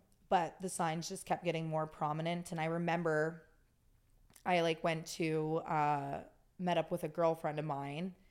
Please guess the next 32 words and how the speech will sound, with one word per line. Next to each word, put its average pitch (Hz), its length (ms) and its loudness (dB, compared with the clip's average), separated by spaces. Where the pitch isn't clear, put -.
and, 165 600 0
uh, 156 180 2
it - 40 0
was 185 180 4
actually 165 560 -2
for 160 240 0
a 160 60 -4
photo 196 260 2
shoot. 156 420 -4
She's 190 200 -6
now 226 180 8
my 185 160 4
friend, 170 300 -2
but 170 80 2
at 160 100 2
the 170 60 -2
time 165 340 -2
she 165 180 -6
was 151 160 -4
just - 540 -4
my 156 140 -2
photographer. 156 840 -2
And 196 140 4
I 185 100 4
showed 220 340 2
up 170 340 2
and 180 140 -4
we're 170 300 2
chit-chatting 160 760 0
and 160 120 -4
I'm 156 160 -4
like, 151 260 -6